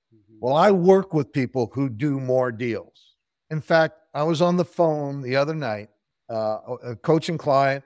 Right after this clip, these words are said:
Speaker 2: We've been working together for four years. When she came to me, she was doing about fifty million in production.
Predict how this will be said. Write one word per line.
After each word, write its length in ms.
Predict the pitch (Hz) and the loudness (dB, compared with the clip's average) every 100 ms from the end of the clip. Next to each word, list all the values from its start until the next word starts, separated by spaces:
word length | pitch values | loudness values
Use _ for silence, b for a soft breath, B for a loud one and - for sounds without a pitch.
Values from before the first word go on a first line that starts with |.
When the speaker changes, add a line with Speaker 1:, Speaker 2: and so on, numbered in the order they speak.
| _ | _
Speaker 2:
We've 180 | 135 131 | -10 -6
been 100 | 131 | -2
working 240 | 139 147 | -2 -2
together 280 | 143 139 131 | -2 -2 -4
for 160 | - | -8
four 320 | 120 156 156 147 | -8 0 2 2
years. 360 | 131 104 95 | 0 -4 -8
When 120 | 120 | -12
she 160 | 117 131 | -12 -10
came 300 | 139 160 165 | -4 -2 -2
to 60 | 165 | -2
me, 320 | 165 160 156 _ _ _ | -4 -6 -10 _ _ _
she 140 | - | -12
was 120 | 131 127 | -10 -6
doing 240 | 139 131 | -4 -4
about 240 | 120 113 | -2 -2
fifty 640 | - 160 160 156 151 151 143 _ - | -2 -4 -2 -4 -6 -8 -18 _ -12
million 440 | 131 143 139 135 | -4 -2 -2 -4
in 120 | 127 | -6
production. 560 | - 131 120 104 - | -6 -2 -2 -2 -10